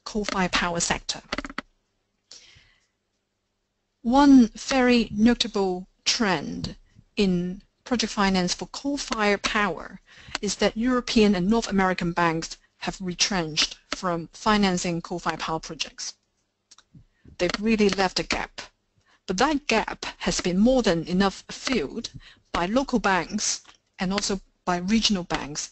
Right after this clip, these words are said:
You see banks headquartered in Malaysia, in Singapore, they're lending towards coal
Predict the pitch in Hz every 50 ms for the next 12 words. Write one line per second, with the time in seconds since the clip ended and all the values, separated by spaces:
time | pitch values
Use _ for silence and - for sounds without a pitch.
0 | _ - 196 185 - - 233 220 220 - 220 208 208 202 190 190 190 196 - -
1 | - _ _ - - - - - - 226 196 - - - 214 196 - 202 170 175
2 | 165 170 185 220 240 262 254 - - 254 247 247 233 - - 185 180 - - 190
3 | 180 185 175 - 190 185 185 175 175 185 _ _ _ _ _ - - 165 165 185
4 | 202 214 214 220 214 208 196 190 190 185 180 - - - 170 180 185 185 180 -
5 | - - - 190 185